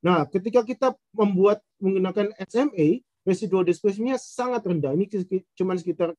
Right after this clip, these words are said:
dua sampai tiga milimeter. Nah, tentu saja ketika kita, eh, res-, residual displacement rendah, damage-nya juga rendah. Dan ketika damage-nya rendah, bisa menggunakan,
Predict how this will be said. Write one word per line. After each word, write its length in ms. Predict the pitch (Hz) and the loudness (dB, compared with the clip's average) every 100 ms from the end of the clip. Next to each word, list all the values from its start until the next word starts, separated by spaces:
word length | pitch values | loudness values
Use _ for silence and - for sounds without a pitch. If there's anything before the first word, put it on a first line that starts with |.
| _ _ - | _ _ -4
dua 160 | 170 | -4
sampai 320 | 175 156 165 160 | -2 -2 -2 -2
tiga 480 | 151 - 151 139 - _ | -8 -2 -2 -2 -10 _
milimeter. 520 | 147 139 127 120 - _ _ _ _ _ _ 156 | -2 -2 -4 -10 -18 _ _ _ _ _ _ -2
Nah, 240 | 160 151 | -2 0
tentu 240 | 180 190 | 0 0
saja 320 | 196 190 262 254 | 0 4 4 2
ketika 400 | - 190 202 202 185 | -2 -4 0 -2 -2
kita, 400 | 196 185 196 190 _ _ _ | -6 -2 -2 -4 _ _ _
eh, 140 | 160 160 | 0 2
res-, 240 | 170 - - _ | 0 -4 -18 _
residual 400 | 170 185 165 151 | -4 0 0 0
displacement 320 | 147 170 165 | -2 -2 0
rendah, 320 | 196 247 247 247 _ | 0 2 2 0 _
damage-nya 400 | 160 170 180 175 | 2 2 0 -4
juga 240 | 147 147 | -4 -6
rendah. 320 | 165 156 269 - _ _ - | -2 0 0 -2 _ _ 2
Dan 160 | 214 | 2
ketika 320 | 214 202 202 180 | 4 2 2 2
damage-nya 400 | 156 165 180 180 | 2 2 0 -2
rendah, 320 | 233 220 208 - _ _ _ _ _ _ _ | 2 2 2 -6 _ _ _ _ _ _ _
bisa 100 | 180 | -4
menggunakan, 560 | 165 151 151 147 180 | -2 -2 -4 -2 -2